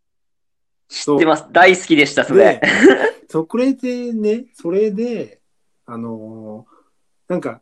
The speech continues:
Speaker 2: な、その話の流れ的に、その過去に戻って過去をやり直すっていう話で、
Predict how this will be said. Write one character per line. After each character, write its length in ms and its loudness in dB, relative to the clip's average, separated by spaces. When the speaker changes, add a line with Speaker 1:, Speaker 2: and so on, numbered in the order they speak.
Speaker 2:
な、 360 -10
そ 300 -10
の 100 -12
話 380 -6
の 100 0
流 280 -2
れ 120 -4
的 280 -8
に、 240 -2
そ 100 -18
の 120 -14
過 180 -4
去 100 0
に 100 -2
戻 260 -2
っ 20 -2
て 220 -10
過 160 0
去 80 -2
を 60 0
や 80 -6
り 80 -4
直 120 -4
す 80 -18
っ 40 -20
て 80 -14
い 140 -14
う 40 -20
話 420 -14
で、 340 -4